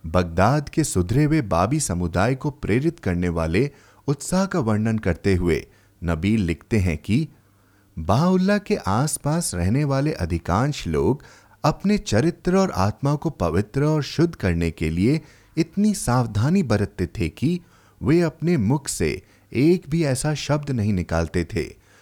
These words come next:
जो ईश्वर को पसंद नहीं था, न ही वे ऐसा एक भी कदम उठाते थे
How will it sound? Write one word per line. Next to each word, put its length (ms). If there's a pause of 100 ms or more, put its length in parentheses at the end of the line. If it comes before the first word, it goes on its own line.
(160)
जो 200
ईश्वर 460
को 160
पसंद 440
नहीं 280
था, 400 (580)
न 180
ही 200
वे 160
ऐसा 380
एक 320
भी 220
कदम 260
उठाते 440
थे 300